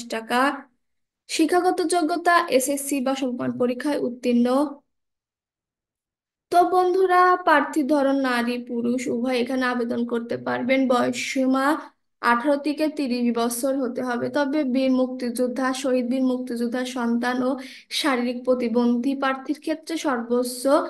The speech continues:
বত্রিশ বছর। আবেদন ফি এক থেকে দুই নং পদের জন্য টেলিটক সার্ভিস চার্জ সহ তিনশো পঁয়ত্রিশ টাকা, তিন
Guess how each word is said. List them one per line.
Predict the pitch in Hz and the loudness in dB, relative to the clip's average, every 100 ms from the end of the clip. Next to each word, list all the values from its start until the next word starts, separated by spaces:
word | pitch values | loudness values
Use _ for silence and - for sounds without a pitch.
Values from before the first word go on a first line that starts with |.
| - _ _ _ _ - | -8 _ _ _ _ 2
বত্রিশ | 277 269 262 240 240 | 6 6 4 4 4
বছর। | 240 233 285 233 - - _ _ _ _ _ _ _ - | 4 2 2 2 0 -10 _ _ _ _ _ _ _ 2
আবেদন | 302 311 330 349 | 2 4 2 0
ফি | 349 349 339 349 | -2 0 0 0
এক | - 254 254 | -2 -2 -4
থেকে | - 269 | -4 -2
দুই | 285 269 254 | 0 0 0
নং | 262 269 | 0 0
পদের | 262 240 240 | 0 0 2
জন্য | 247 247 | 0 0
টেলিটক | 254 262 262 262 269 | -2 -2 -2 -4 -6
সার্ভিস | 269 277 240 247 262 262 | -4 -4 -2 -2 -4 -2
চার্জ | 240 233 | -2 -2
সহ | - 277 277 | -4 -4 -2
তিনশো | 285 269 247 269 294 285 - _ _ _ _ _ | -2 -2 -2 0 0 -2 -10 _ _ _ _ _
পঁয়ত্রিশ | 320 311 330 349 339 | 2 2 2 0 2
টাকা, | 349 339 | 2 2
তিন | 339 339 302 | 0 2 2